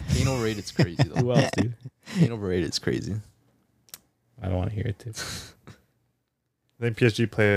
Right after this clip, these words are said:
Speaker 3: Al Sadd t-, tomorrow.
Speaker 2: Who cares?
Speaker 1: Al
Speaker 2: Who cares
Speaker 1: Sadd.
Speaker 2: about P S G, dude?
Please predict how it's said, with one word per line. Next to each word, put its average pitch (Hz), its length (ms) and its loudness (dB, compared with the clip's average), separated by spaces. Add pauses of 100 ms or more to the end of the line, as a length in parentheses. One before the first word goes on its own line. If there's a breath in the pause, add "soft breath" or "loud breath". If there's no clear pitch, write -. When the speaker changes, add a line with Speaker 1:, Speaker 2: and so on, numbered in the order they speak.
Speaker 3:
Al 98 180 2
Sadd 104 320 0
t-, - 100 -12 (120)
tomorrow. 50 380 -6 (1900)
Speaker 2:
Who 117 60 -8
cares? 98 320 2
Speaker 1:
Al 143 60 6
Speaker 2:
Who - 60 -2
cares 107 160 4
Speaker 1:
Sadd. 104 40 2
Speaker 2:
about 95 120 4
P 87 180 0
S 87 60 -2
G, 87 160 -4
dude? 90 260 -6